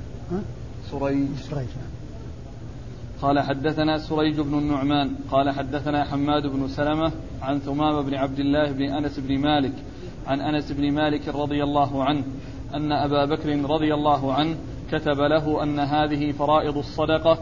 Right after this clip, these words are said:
Speaker 2: التي فرض رسول الله صلى الله عليه وآله وسلم على المسلمين،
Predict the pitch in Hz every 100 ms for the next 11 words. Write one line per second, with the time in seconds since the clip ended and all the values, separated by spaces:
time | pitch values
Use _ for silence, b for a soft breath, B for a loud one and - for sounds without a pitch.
0 | - B - 151 151 147 147 131 156 151
1 | 147 147 - 151 147 143 156 147 139 156
2 | 143 139 151 151 139 139 139 139 139 139
3 | 151 147 139 139 135 135 156 147 143 139
4 | 143 139 139 139 143 160 160